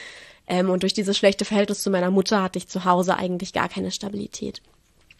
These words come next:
Und in der Grundschule hat das Mobbing schon begonnen, also von der ersten bis zur fünften. Das war starke Ausgrenzung. Ich habe zum Beispiel eine Neurodermitis-Diagnose. Das bedeutet, meine Haut ist so, das ist eine Hautkrankheit. Also meine Haut ist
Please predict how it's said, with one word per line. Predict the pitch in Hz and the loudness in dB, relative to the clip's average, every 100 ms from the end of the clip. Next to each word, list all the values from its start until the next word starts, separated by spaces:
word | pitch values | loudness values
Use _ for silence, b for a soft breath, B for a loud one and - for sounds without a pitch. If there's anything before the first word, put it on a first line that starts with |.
| _ _ - - - - | _ _ -20 -20 -14 -2
Und | 185 175 175 - | 2 2 0 -2
in | 196 196 | -2 0
der | 202 196 | 2 2
Grundschule | 196 196 220 262 269 254 | 0 4 4 4 2 2
hat | 233 | 2
das | 214 | -2
Mobbing | 220 208 208 | 0 2 2
schon | - 208 | 0 -2
begonnen, | 190 190 190 254 | 0 2 4 4
also | 277 196 202 | 0 -2 -4
von | - 196 | -2 -2
der | - | 0
ersten | 196 - 208 | 0 0 -2
bis | 196 | -4
zur | - | -6
fünften. | - 247 247 - 240 240 B B B B B B - | 2 2 2 2 4 4 B B B B B B -4
Das | 196 - - | -2 -2 2
war | 196 190 190 | 6 6 4
starke | - 190 185 196 196 | 0 -2 -2 0 4
Ausgrenzung. | 202 - - 240 240 226 | 4 0 -2 0 0 0
Ich | 202 | -2
habe | 202 | -6
zum | - | -4
Beispiel | 190 190 196 | -2 -2 -2
eine | 190 | 0
Neurodermitis-Diagnose. | 185 190 185 190 - 269 - 262 262 254 247 | 2 2 2 0 0 -4 0 -2 4 6 8
Das | 196 190 | 6 0
bedeutet, | 190 185 185 - | 0 2 2 0
meine | - 185 190 | -4 -2 4
Haut | 185 190 | 4 4
ist | 185 | -4
so, | - 180 - | -6 -6 -6
das | - | -10
ist | |
eine | 190 | -8
Hautkrankheit. | 156 - - - - - | -8 -8 -12 -6 -4 -2
Also | - 190 | -2 0
meine | 185 190 | 0 2
Haut | 180 190 | 0 -2
ist | - | -8